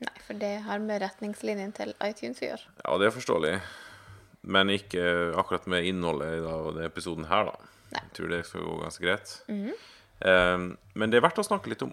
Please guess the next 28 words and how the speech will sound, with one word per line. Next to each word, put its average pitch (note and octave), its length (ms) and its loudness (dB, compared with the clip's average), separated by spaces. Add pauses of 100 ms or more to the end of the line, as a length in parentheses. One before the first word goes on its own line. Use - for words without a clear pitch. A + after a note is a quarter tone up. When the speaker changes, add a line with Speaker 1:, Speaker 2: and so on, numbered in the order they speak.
Speaker 2:
akkurat - 400 -4
hvilke - 320 -4
ord C3+ 400 -2
man B2 160 0
setter - 400 -6
på F3+ 200 -2
det - 100 -8 (260)
først, - 360 -10
faktisk. - 580 -8 (760)
Fordi B2+ 480 -6 (160)
at, - 540 -4 (100)
ja, A#2 480 2 (400)
sex, - 460 -6 (100)
ordet G2 220 0
sex, - 320 -6 (340)
det A2 80 -4
kommuniserer G#2+ 640 -4
noe G#2 140 -6
vi F2+ 180 -4
skjønner. F#2 600 -4 (1900)
Speaker 1:
Alle A3+ 240 0
Speaker 2:
Vi A#3 60 -4
Speaker 1:
skjønner A3+ 260 4
hva F#3 160 -2
det F#3+ 80 -4
dreier A3+ 320 0
seg - 220 -2
om. - 20 -10